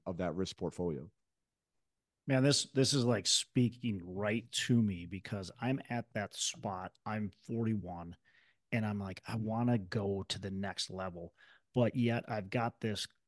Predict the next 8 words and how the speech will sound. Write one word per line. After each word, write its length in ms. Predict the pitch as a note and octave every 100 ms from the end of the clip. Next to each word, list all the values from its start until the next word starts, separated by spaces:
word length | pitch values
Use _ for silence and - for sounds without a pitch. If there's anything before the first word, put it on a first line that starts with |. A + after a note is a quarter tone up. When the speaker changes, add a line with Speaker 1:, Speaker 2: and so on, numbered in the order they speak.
| _ _ _ _ _ _ _
Speaker 2:
kind 220 | - C#3
of 120 | A2 -
comfort, 520 | - - C3+ - - _ _ _ _ _ -
right? 260 | G#2 A#2 - _ -
A-, 80 | G#2+ _ - _
and, 200 | D#3 C3 -
and 180 | B2+ A2+ _ -
yeah, 280 | A#2 C#3+